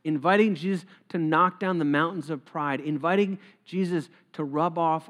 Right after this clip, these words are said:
our rough edges, the glory of the Lord is revealed because we have this intimacy, this greater relationship with him. If we look at the Christmas story, Luke chapter two, it says this, and this will probably sound familiar. It says,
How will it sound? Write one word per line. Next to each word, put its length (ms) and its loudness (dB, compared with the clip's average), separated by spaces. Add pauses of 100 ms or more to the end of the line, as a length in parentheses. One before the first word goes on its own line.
our 140 -6
rough 360 -8
edges, 500 -12 (320)
the 100 -4
glory 640 -4
of 140 -10
the 100 -8
Lord 340 -4
is 160 -10
revealed 460 -6 (260)
because 500 -4
we 140 0
have 300 -12
this 280 -8
intimacy, 540 -6
this 220 -8
greater 480 -6
relationship 840 -8 (440)
with 180 -8
him. 400 -8 (960)
If 60 -6
we 80 6
look 220 4
at 80 0
the 80 -6
Christmas 440 -6
story, 460 -4 (920)
Luke 240 -4
chapter 580 -4 (100)
two, 400 0 (360)
it 60 -20
says 260 -8
this, 200 -6
and 120 -2
this 180 -6
will 100 -10
probably 280 -6
sound 280 -6
familiar. 360 -6
It 80 -12
says, 260 -8